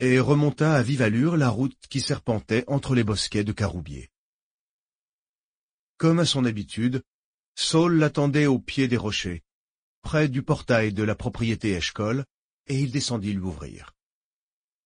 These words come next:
Elle quitta son siège d'un bond pour se précipiter vers lui, le serra dans ses bras et recula d'un pas pour l'examiner. « Tu as l'air en pleine forme », dit-elle. C'était presque exact.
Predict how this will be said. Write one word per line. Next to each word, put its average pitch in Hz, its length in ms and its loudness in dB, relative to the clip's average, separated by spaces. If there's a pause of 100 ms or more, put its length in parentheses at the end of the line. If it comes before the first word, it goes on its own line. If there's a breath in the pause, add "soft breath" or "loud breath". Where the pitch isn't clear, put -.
(420)
Elle 135 160 -2
quitta 180 240 0
son 135 180 0
siège 127 300 0
d'un 113 180 0
bond 131 240 0
pour - 240 -6
se - 140 -2
précipiter 123 600 -4
vers 98 220 -2
lui, 90 240 -6 (380)
le 135 160 0
serra 147 340 2
dans 123 140 0
ses - 160 -4
bras 110 420 0 (220)
et 139 140 4
recula 127 420 2
d'un 113 180 0
pas 90 220 -4
pour 104 160 -6
l'examiner. « 82 560 -6 (1160)
Tu - 120 -2
as 190 60 6
l'air 202 140 6
en 180 60 4
pleine 156 240 4
forme », 233 480 2 (480)
dit-elle. 82 480 -6 (880)
C'était 240 260 -2
presque - 360 -4
exact. 78 520 -12